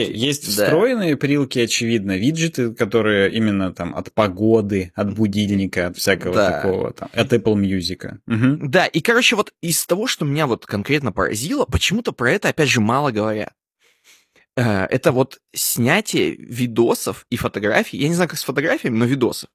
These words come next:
Speaker 1: на сами Apple Vision Pro. Э, и это будет три дэ видос, буквально ты, если снял видос на эти, на эту гарнитуру, ты можешь его
Speaker 2: Мгм.
Speaker 1: запустить и оказаться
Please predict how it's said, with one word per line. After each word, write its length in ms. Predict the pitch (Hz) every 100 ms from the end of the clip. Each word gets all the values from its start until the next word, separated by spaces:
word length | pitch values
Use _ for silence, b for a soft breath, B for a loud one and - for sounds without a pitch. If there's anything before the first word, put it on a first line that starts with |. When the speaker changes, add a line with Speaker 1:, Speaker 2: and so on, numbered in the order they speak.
| _ _ -
Speaker 1:
на 180 | 135 170
сами 340 | - 196 117
Apple 300 | - 104 104
Vision 280 | 104 110 -
Pro. 220 | - - _ _ B B B B B B
Э, 400 | 123 104 101 98 -
и 100 | 151
это 220 | 233 262
будет 260 | 185 190 -
три 160 | 147
дэ 160 | 139 160
видос, 560 | 113 101 147 302 - - _ b b _ -
буквально 920 | 139 143 147 139 120 254 202 - - _ _ _ _
ты, 280 | 175 147 - -
если 300 | 113 - 127
снял 260 | - 120
видос 460 | 113 110 127 117 -
на 40 | 98
эти, 380 | 95 101 - -
на 100 | 127
эту 180 | 113 107
гарнитуру, 680 | 104 101 95 190 254 170 -
ты 100 | 139
можешь 300 | 143 135 -
его 100 | 120
Speaker 2:
Мгм. 60 | 117
Speaker 1:
запустить 440 | 101 113 240 220
и 80 | 151
оказаться 720 | 135 - 139 131 139 - -